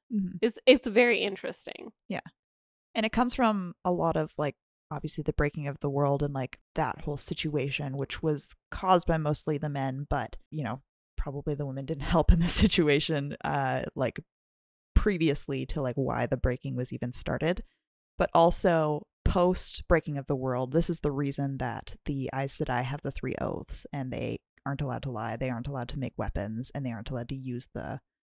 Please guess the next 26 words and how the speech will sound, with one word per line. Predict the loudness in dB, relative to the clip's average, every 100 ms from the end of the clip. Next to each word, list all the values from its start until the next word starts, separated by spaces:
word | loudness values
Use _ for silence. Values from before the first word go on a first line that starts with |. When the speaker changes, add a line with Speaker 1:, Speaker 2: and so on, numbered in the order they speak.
| -8 -4
Speaker 1:
power | -2 -4 -4
as | -4 -4
a | -6
weapon. | -6 -8 -10 -10 -10
So | -8 -8 -8 _ _ _
that | 0 0
came | -4 -4
after | 0 0 -2
the | -6
breaking, | -6 -8 -6 -6 -6 -10 _ _
and | -8 -8 -10 -14 -20 _
it's | -12 -10
because | -4 -2 -2 -2
of | -6
kind | -6 -8
of | -8 -8
the, | -4 -4 -6 _ _ _ -8
the | -8
fear | -2 0 0 0 -2
of | -4 -4 -6 -8
the | -6
magic | -4 -4 -4
Speaker 2:
Yeah. | -6
Speaker 1:
and |
the | -8
channeling. | -8 -8 -10 -10